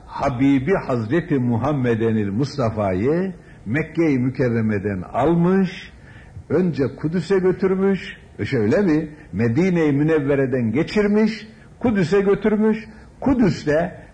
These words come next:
peygamberlerin ruhaniyetleriyle tanıştırmış, onlara imam olmuş, onlara üstünlüğü gösterilmiş,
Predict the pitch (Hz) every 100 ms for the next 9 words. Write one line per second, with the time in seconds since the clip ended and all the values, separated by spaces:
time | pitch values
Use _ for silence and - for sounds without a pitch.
0 | - 127 143 170 170 165 175 165 180 220
1 | 180 147 139 143 143 143 139 139 123 151
2 | 196 190 175 185 180 - 190 190 190 180
3 | - - - - 190 196 165 156 139 131
4 | 131 143 196 190 185 185 196 185 - -
5 | - 156 202 196 185 202 - 151 - 165
6 | 165 151 165 190 101 120 131 139 147 131
7 | 123 147 226 233